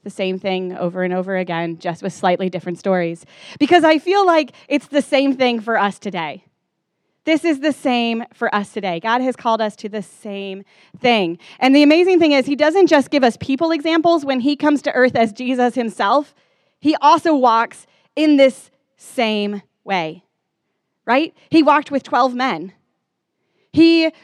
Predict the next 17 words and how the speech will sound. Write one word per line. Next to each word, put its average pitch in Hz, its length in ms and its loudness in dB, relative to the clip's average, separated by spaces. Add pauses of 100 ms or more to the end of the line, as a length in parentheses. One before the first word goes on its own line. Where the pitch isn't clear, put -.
went 302 220 2
to 311 100 2
John 285 180 2
the 269 80 4
Baptist 262 380 -4
to 240 60 -8
be 254 80 -2
baptized. 226 680 0
I 277 120 0
would 415 200 2
think 220 240 -2
as 190 160 -2
God, 214 260 2
you 240 80 -4
could 247 140 -2
baptize 190 420 -2
yourself. - 640 -4